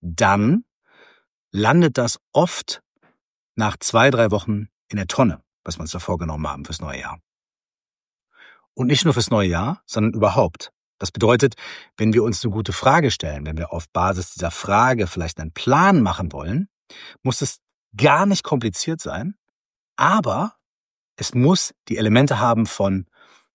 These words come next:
Langfristigkeit, von Überprüfbarkeit und davon, dass man immer wieder mal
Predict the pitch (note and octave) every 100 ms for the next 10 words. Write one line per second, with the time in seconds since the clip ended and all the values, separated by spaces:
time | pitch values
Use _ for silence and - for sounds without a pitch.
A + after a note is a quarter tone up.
0 | _ _ _ _ _ - G2 A2 B2 -
1 | C3 - B2 C#3 - G#3+ - C#3 A#2+ F#2
2 | - F3+ - G#2 G2 - G#2+ - G2+ -
3 | - C3+ B2+ B2+ B2 G#3+ A#3+ A3 E3+ E3
4 | C#3+ C3+ C3